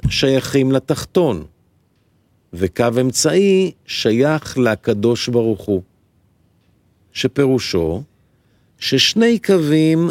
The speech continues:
גורמים לו שיוכל לתת תפילה מעומק הלב לקדוש ברוך הוא, שיעזור לו לצאת מאהבה עצמית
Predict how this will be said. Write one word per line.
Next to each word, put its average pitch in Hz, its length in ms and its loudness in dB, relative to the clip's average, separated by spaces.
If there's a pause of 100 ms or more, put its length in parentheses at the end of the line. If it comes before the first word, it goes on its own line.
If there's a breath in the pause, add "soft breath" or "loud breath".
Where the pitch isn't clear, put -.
גורמים 135 580 2
לו 127 380 2 (160)
שיוכל 117 580 -2
לתת 151 540 0 (100)
תפילה 135 840 0 (100)
מעומק 131 720 -2
הלב 120 640 0 (520)
לקדוש 113 680 0
ברוך 110 440 0
הוא, 92 380 -2 (680)
שיעזור 113 800 2
לו 165 160 4
לצאת 135 580 0
מאהבה 131 680 2
עצמית 202 800 0